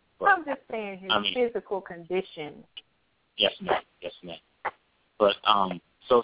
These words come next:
Speaker 1: so, so, so, yeah, that happened. He, he wasn't charged by the authorities. Um, he wasn't, um, it was a matter that was handled on, on site. Now the N F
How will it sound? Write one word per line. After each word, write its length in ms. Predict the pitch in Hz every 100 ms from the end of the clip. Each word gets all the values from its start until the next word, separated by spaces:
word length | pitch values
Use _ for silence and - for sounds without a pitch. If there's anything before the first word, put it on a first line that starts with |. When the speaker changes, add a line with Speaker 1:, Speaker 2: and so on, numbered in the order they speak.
| -
Speaker 1:
so, 80 | 87
so, 140 | 117 113
so, 80 | 117
yeah, 160 | 110 104
that 160 | 110 107
happened. 420 | 107 101 104 95
He, 140 | - 113 - - -
he 120 | 117
wasn't 380 | 120 117 113 104 - _ _ _ _ _ _ _ -
charged 400 | - 117 110 104 - - _ _ _ _ _
by 140 | 110 101
the 220 | 95 90 82 _
authorities. 520 | - 120 104 95 95 - _ _ _ _ _ _ _ -
Um, 420 | 98 95 92 87 _ _ _ _ _
he 80 | 107
wasn't, 460 | 107 107 - 104 104
um, 380 | 101 98 90 - _ _ _ _ _ _ _ _
it 120 | 101 101
was 140 | 95
a 280 | 95 92 90 _ _ _ -
matter 280 | 214 113 107
that 140 | 104
was 120 | 101 -
handled 340 | 110 104 98 -
on, 300 | 107 107 104 - -
on 180 | 107 208 -
site. 300 | - 226 - _ 190 185 196
Now 340 | 196 104 98 -
the 60 | 98 107
N 80 |
F 60 | 107